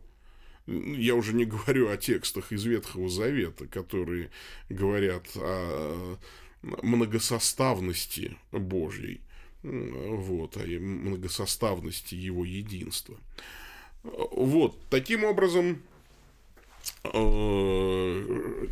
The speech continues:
действительно, слова Троицы не было, но в Писании мы видим, э, пять важных богословских постулатов – которые составляют, собственно, доктрину о Троице. Ну, слушайте, я вот сейчас серию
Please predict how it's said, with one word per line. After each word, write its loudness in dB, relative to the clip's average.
действительно, 0
слова 4
Троицы 0
не 0
было, 0
но 4
в -4
Писании 4
мы 2
видим, 2
э, -2
пять 2
важных 0
богословских 2
постулатов – 0
которые 4
составляют, 2
собственно, 0
доктрину 0
о 2
Троице. 2
Ну, 2
слушайте, 0
я 2
вот -2
сейчас 0
серию 0